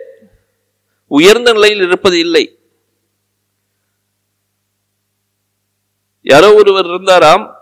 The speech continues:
அவர் ரமண மகர்ஷியிடம் போனாராம். "இறைவன் இருக்கிறாரா, அவரை எனக்கு காட்ட முடியுமான்னு?" கேட்டாராம்.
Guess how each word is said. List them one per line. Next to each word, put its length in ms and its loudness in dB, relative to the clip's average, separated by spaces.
அவர் 640 0
ரமண 280 -2
மகர்ஷியிடம் 720 -2
போனாராம். 540 0
"இறைவன் 360 2
இருக்கிறாரா, 640 2
அவரை 220 4
எனக்கு 220 0
காட்ட 300 0
முடியுமான்னு?" 500 -2
கேட்டாராம். 420 -2